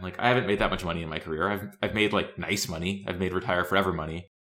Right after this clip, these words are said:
but I haven't made my kids are wealthy forever money. So why not just gamble, sign a one-year deal, and try to hit a really big payday next year? You know, try to be really good again this year, obviously. But, uh, if he is, I think he could, he could really hit it big next year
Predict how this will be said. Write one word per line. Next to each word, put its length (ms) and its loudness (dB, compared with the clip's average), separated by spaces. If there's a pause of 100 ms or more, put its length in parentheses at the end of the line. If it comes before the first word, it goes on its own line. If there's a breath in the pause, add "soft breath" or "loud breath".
but 100 2
I 40 4
haven't 240 10
made 240 4
my 160 4
kids 260 0
are 80 0
wealthy 280 -8
forever 280 -6
money. 400 -10 (480)
So 180 0
why 180 8
not 120 6
just 180 -2
gamble, 400 -2
sign 220 2
a 40 2
one-year 360 4
deal, 400 -4 (480)
and 400 -2
try 260 2
to 180 0
hit 180 -2
a 60 -2
really 260 0
big 340 -4
payday 380 -4
next 240 -12
year? 220 -12 (580)
You 120 -6
know, 60 -8 (100)
try 180 4
to 60 4
be 120 2
really 180 0
good 160 -2
again 200 -4
this 180 -10
year, 300 -12
obviously. 520 -8 (180)
But, 160 2
uh, 180 0 (100)
if 120 6
he 140 8
is, 200 4
I 60 0
think 180 -4
he 100 -4
could, 260 -6 (480)
he 100 -2
could 120 0
really 240 0
hit 140 -4
it 100 -6
big 180 -4
next 240 -8
year 260 -12